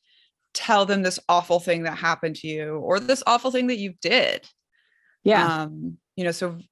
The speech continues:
Speaker 1: very good example, I think, in the book of this time where I'm having a,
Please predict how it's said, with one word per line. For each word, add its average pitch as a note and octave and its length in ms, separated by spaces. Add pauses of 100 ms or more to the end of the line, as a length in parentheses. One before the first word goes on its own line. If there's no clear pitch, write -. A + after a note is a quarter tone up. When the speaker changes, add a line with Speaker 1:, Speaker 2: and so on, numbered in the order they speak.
Speaker 1:
very F#3+ 320
good F#3 120
example, F3 420
I E3 100
think, E3+ 180
in E3+ 180
the E3+ 100
book G#3+ 340
of D#3+ 200
this E3 200
time E3 240
where D#3+ 260
I'm D#3+ 240
having D#3+ 420
a, D#3 320